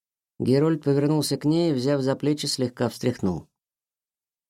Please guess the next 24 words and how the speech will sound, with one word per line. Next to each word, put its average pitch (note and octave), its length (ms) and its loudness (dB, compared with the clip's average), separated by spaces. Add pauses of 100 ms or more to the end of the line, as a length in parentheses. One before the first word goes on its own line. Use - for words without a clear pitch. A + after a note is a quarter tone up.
(140)
"Да A2+ 180 2
потому A#2+ 480 2
что - 260 -2
я B2+ 220 2
люблю C#3 420 2
тебя, B2 320 0
Аврора, B2 400 0
и A2 40 0
хочу, B2+ 360 -2
чтобы C#3+ 320 -2
ты F3+ 240 0
осталась D3+ 500 0
дома!" C3 540 -2 (800)
Его B2+ 200 4
громкий C#3 400 2
голос C#3+ 340 0
перепугал C3 540 0
ворон, C#3+ 440 0 (400)
мирно C#3 420 2
дремлющих C#3 760 0
на B2 160 0
ветках C3 420 -2
высоких A#2+ 500 -2
елей, A2+ 460 2